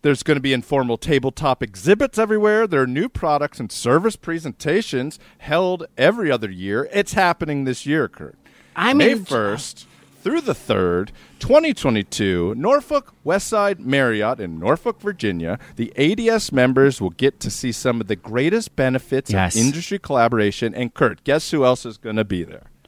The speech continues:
Speaker 2: Who? Is Big Salad gonna be there?
Speaker 1: This will include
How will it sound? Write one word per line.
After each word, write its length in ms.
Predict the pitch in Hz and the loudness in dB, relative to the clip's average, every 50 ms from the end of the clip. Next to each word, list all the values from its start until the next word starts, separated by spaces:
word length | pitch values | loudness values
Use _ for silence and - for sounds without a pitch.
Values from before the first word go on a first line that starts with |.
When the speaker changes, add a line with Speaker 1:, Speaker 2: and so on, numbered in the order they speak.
| - _ _ - | -20 _ _ -4
Speaker 2:
Who? 580 | 117 135 151 175 208 226 220 180 127 92 78 - _ | -2 0 0 0 0 0 0 0 -2 -4 -8 -12 _
Is 180 | - 143 139 120 | -2 -2 -2 -2
Big 280 | 107 - 220 226 185 | -2 -2 -2 -2 -2
Salad 480 | 160 - - 190 180 196 233 277 277 294 | -2 -2 0 2 2 2 2 0 0 0
gonna 160 | 392 392 370 | -2 -2 -2
be 220 | 320 370 403 415 415 | 0 0 0 0 0
there? 360 | 381 403 415 440 466 453 339 - _ _ _ _ _ _ _ _ _ _ _ _ _ _ _ _ _ _ _ _ _ _ _ _ _ _ _ _ _ _ _ _ _ - | 0 0 0 0 0 -2 -2 -6 _ _ _ _ _ _ _ _ _ _ _ _ _ _ _ _ _ _ _ _ _ _ _ _ _ _ _ _ _ _ _ _ _ -2
Speaker 1:
This 380 | 135 156 185 190 - - - | 0 0 0 -2 -4 -6 -2
will 280 | 170 175 180 175 175 - | 0 2 2 2 0 -2
include 840 | - 156 151 147 151 - - - - 151 139 107 87 76 - - - | -2 -4 -4 -4 -4 -8 -10 -6 -4 -2 -2 -2 -2 -4 -8 -14 -20